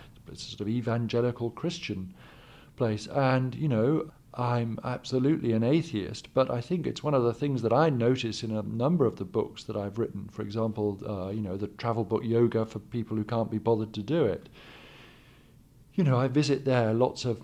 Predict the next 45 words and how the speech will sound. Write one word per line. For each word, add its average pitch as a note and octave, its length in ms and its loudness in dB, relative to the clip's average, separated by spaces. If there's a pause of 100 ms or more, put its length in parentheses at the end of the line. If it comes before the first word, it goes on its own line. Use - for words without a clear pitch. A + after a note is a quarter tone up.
(140)
sacred B2 600 0
sites, C3 480 -2
these - 220 -16
kind G#2+ 160 -8
of F#2 100 -8
ruined G#2 560 -2
Bu-, A2 320 -2
Buddhist G#2+ 400 -6
temples G2 500 -4
and A2 80 -4
all G#2+ 120 -2
this B2+ 160 -4
kind G#2 180 -6
of F#2+ 100 -8
stuff. G#2 300 -8
And C#3+ 80 -4
I D3 40 -2
think A3 180 -6
I've F3 100 -2
had D3+ 140 0
a C#3+ 60 4
long-running C3+ 1080 2
fascination, B2+ 960 -2
or, G#2 180 0
or A#2 260 0
I've, B2 200 -6
I've C3 140 -2
been C3 200 0
drawn C#3+ 540 6
to B2 140 -2
that A#2+ 280 -2
kind A#2 180 -4
of - 200 -6
place, B2+ 460 2
that - 280 0 (600)
the, B2 140 2 (120)
the A#2+ 80 2
vacuum C#3 580 4
that's A2+ 300 0
been, A#2 480 0 (320)
uh, A#2+ 240 4
created C3 720 2
by A2 240 0
the, A2+ 320 0
uh, G#2+ 280 0